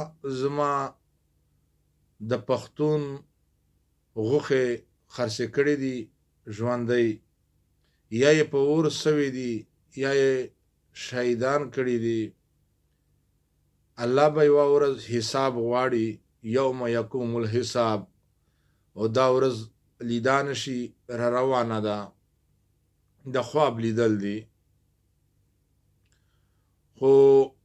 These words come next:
زه دا خواست کوم چې دا سبق مونږ ته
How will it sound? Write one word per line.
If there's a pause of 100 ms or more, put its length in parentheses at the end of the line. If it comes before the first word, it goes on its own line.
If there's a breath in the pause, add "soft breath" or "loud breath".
(440)
زه
دا
خواست (100)
کوم (1000)
چې (140)
دا (680)
سبق (120)
مونږ (100)
ته